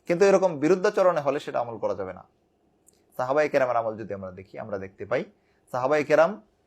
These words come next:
এইরকম জিকরে জলির মাহফিল কখনো কোথাও করেন নাই। আমি সারা পৃথিবীব্যাপী মিল্লাতে মুসলিমার সামনে চ্যালেঞ্জ করতে পারি,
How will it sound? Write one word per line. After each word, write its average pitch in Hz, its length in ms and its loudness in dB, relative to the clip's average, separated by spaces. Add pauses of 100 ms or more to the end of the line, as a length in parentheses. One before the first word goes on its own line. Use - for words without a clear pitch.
(160)
এইরকম 156 440 0
জিকরে 135 300 -4
জলির 113 300 -8
মাহফিল 151 540 -4 (520)
কখনো 175 420 2
কোথাও 131 440 -4
করেন 117 260 -8
নাই। 104 280 -12 (420)
আমি 147 180 -6
সারা 147 260 0
পৃথিবীব্যাপী 202 640 2
মিল্লাতে 156 300 -2
মুসলিমার 120 320 -8
সামনে 107 260 -14
চ্যালেঞ্জ 165 360 2
করতে 127 280 -6
পারি, 98 220 -8